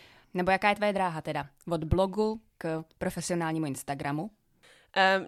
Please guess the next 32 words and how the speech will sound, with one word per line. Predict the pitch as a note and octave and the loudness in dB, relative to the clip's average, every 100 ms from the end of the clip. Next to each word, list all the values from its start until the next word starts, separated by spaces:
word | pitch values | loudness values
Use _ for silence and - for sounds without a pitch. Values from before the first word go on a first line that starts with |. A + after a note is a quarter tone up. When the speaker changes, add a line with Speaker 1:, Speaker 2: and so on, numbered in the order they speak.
| G#3+ | 4
Speaker 2:
no | A3+ | 8
jako | A#3+ B3+ A#3 - _ | 8 8 4 4 _
to | - | 4
čtení | - - F#3 G3+ | 4 2 2 2
samotný | G3 F3+ F3 F3 F3+ | 0 0 0 0 -2
mě | F3 | -2
úplně | D#3 F3+ F3+ | -2 -4 -2
neživí, | D#3 D#3+ D#3 C#3 | -2 -4 -4 -6
zase | D#3+ E3 | -8 -6
to, | - | -4
abych | F3 | -4
to | - | -2
uvedla | F3 F3 F3 | -2 0 2
na | E3+ | 2
pravou | F3 F3 | 4 2
míru, | F3 E3 E3+ | 2 4 4
Speaker 1:
<laughs> | |
Speaker 2:
jako | E3+ F#3 - - _ - | 6 4 4 -4 _ 2
oni | G#3 A3+ | 4 6
moc | A3+ F3 | 4 6
nejsou | F3 F3 - E3+ | 2 2 0 0
lidi, | E3 D#3 D#3 | 0 -2 -6
který | - F3 E3+ | -2 -2 -2
by | E3 | -4
se | - E3+ | -4 -4
v | |
Česku | - F#3 - - F3 E3+ E3 - | -4 -4 -4 -2 0 2 2 -2
živili | E3 G3 E3+ E3+ | 0 2 4 2
tím, | E3+ F3 | 0 -4
že | F3 | -4
čtou | - F#3+ D#3+ | -4 -4 -6
knížky. | - D#3+ - - D3+ | -6 -6 -6 -6 -8